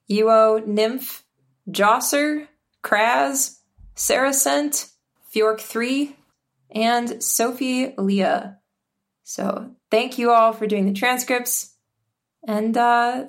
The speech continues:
thank you everybody for listening. I hope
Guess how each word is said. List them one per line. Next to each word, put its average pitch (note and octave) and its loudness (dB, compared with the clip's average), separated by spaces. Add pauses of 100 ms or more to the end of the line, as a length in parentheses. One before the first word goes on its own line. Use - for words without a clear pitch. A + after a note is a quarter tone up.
thank B3+ -4
you C#4 -2
everybody D4 -2
for - -8
listening. G3 -6 (1120)
I F3 -4
hope A3+ -4